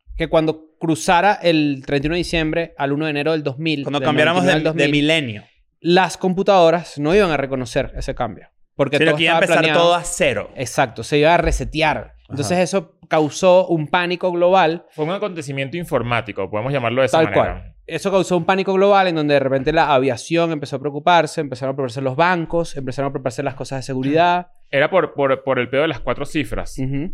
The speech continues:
Speaker 2: Ujú.
Speaker 3: ¿no?
Speaker 2: Porque,
Speaker 1: Sí.
Speaker 2: porque en mil novecientos noventa y nueve, ellos, la, la gente pensaba que las computadoras, cuando hiciera el cambio, el treinta y uno de diciembre, a
Speaker 3: To-,
Speaker 2: las doce de la noche,
Speaker 3: todo por un
Speaker 2: todo
Speaker 3: tema,
Speaker 2: cero, cero, cero, cero.
Speaker 3: todo era por un tema como de, de, de capacidad.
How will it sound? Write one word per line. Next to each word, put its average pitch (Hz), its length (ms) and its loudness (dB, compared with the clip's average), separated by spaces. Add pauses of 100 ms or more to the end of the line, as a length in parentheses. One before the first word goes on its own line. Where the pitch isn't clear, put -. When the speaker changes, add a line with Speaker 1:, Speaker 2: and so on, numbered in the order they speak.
Speaker 2:
Ujú. 175 240 -4
Speaker 3:
¿no? 175 360 -6 (360)
Speaker 2:
Porque, 185 280 2
Speaker 1:
Sí. - 120 0
Speaker 2:
porque 185 220 2
en 185 80 2
mil 208 140 0
novecientos 208 400 -2
noventa 208 280 -2
y 185 40 0
nueve, 190 480 -2
ellos, 160 240 0
la, 156 280 -2
la 156 120 -6
gente 151 200 -4
pensaba 185 340 -2
que 170 80 -4
las 147 100 -4
computadoras, 147 500 -2
cuando 131 180 -6
hiciera 143 240 -4
el 170 60 -2
cambio, 156 260 -2
el 117 60 -10
treinta 135 260 -8
y 131 40 -6
uno 127 100 -8
de 160 60 -6
diciembre, 156 240 -2
a - 20 0
Speaker 3:
To-, 131 40 -4
Speaker 2:
las 123 60 -2
doce 143 180 -2
de 190 60 -4
la 196 60 -2
noche, 175 160 4
Speaker 3:
todo 220 100 0
por 190 120 2
un 151 120 -2
Speaker 2:
todo 170 220 4
Speaker 3:
tema, 185 120 2
Speaker 2:
cero, 190 260 2
cero, 185 200 0
cero, 170 220 -2
cero. 160 140 2
Speaker 3:
todo 180 200 4
era 214 140 2
por 208 140 -2
un 190 100 -10
tema 156 220 -2
como 131 260 -6
de, 120 420 -2
de, 117 680 -4
de 113 280 -2
capacidad. 117 600 -2